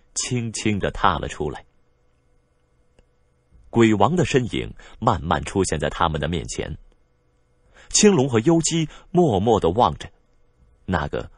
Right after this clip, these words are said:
恍如隔世的男子。三日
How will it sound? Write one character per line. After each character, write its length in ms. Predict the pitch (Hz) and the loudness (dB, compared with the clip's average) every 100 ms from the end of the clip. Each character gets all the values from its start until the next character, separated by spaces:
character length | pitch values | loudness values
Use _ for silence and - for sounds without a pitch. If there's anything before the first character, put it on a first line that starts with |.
| _ | _
恍 420 | - - 92 80 85 | -10 2 4 4 0
如 180 | 90 95 | -4 -2
隔 340 | 95 95 139 | -2 -2 -2
世 260 | 135 - 120 | -2 -2 -2
的 140 | 78 | -2
男 320 | 76 71 82 | -2 -2 -2
子。 380 | 101 - - - _ _ _ _ _ _ _ _ _ _ _ _ _ _ _ _ _ _ _ _ _ _ _ _ - | -6 -8 -14 -18 _ _ _ _ _ _ _ _ _ _ _ _ _ _ _ _ _ _ _ _ _ _ _ _ -4
三 400 | - 139 131 127 | 4 4 4 0
日 340 | 110 139 87 | -2 0 -2